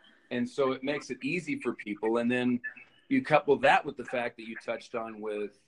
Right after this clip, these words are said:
the mainstream modern medical paradigm,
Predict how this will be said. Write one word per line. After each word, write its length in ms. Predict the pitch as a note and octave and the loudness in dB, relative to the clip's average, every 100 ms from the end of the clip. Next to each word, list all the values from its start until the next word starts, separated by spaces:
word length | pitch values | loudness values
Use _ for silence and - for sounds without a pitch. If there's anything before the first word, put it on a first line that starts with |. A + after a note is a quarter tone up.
| _ G2 | _ -6
the 80 | |
mainstream 1300 | G2+ A2 A#2+ D3 E3+ E3+ - - B2+ B2 A2+ A2+ A2+ - | -2 0 2 2 0 -2 -6 -4 0 0 0 -4 -4 -4
modern 580 | A2+ A2+ C#3+ D3 C3+ B2 | 0 4 4 4 4 2
medical 540 | A#2 A#2 - A2 C#3 - | 2 0 0 -4 -4 -2
paradigm, 720 | G#3+ G3+ A#2+ G#2+ G2 G2+ | -2 0 -2 -4 -6 -10